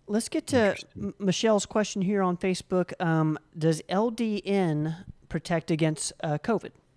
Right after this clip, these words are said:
Speaker 2: Indirectly, it may. You know, we use it a lot for long covid. As a matter of fact, when Andy went to, down to, uh, Florida to do his last conference, which is what we did our podcast on today,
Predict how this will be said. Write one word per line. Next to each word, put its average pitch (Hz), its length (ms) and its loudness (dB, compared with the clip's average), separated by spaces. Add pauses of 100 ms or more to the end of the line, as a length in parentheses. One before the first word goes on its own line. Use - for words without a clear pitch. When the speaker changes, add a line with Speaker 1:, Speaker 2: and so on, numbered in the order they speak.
(880)
Speaker 2:
Indirectly, 156 920 12
it - 100 4
may. 98 460 6 (300)
You 131 100 0
know, 127 140 8
we 143 140 10
use 277 220 10
it 131 80 10
a 110 40 4
lot 123 420 6
for 104 100 4
long 120 440 4
covid. 95 340 2
As 98 100 -6
a 95 40 -4
matter 104 180 4
of 104 60 -2
fact, 104 240 2
when 92 80 -2
Andy 107 340 4
went 92 220 -2
to, 87 180 -4 (560)
down 101 280 0
to, 92 260 -2
uh, 87 180 -4 (680)
Florida 113 460 4
to 87 120 -6
do 98 140 2
his 92 220 0
last 98 320 0
conference, 113 500 -6
which - 200 -10
is - 100 -14
what 92 160 -8
we 87 140 -6
did 90 200 -6
our 85 120 -2
podcast 104 720 -2
on 87 160 -6
today, 95 560 0